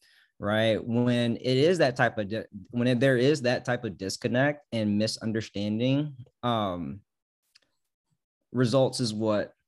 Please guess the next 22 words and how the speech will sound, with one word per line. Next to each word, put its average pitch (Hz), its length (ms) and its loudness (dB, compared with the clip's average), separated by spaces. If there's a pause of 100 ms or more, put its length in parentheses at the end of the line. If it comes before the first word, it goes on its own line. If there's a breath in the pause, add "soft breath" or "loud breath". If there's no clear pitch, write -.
(180)
matters, - 520 -6 (640)
right? 110 280 -2 (800)
So 117 500 2
we, 135 320 4
we, 131 360 -4
Wally 135 400 2
and 135 80 2
I 127 120 2
take 127 200 -4
it 113 60 -8
a 110 40 -6
lot 113 240 -2
upon 127 240 -4
ourselves 107 580 -4
to 101 360 -4
what 107 360 -2
I 107 60 4
call 107 200 2
steer 117 240 0
the 98 100 -4
ship, 78 260 -6 (380)
right? 107 320 2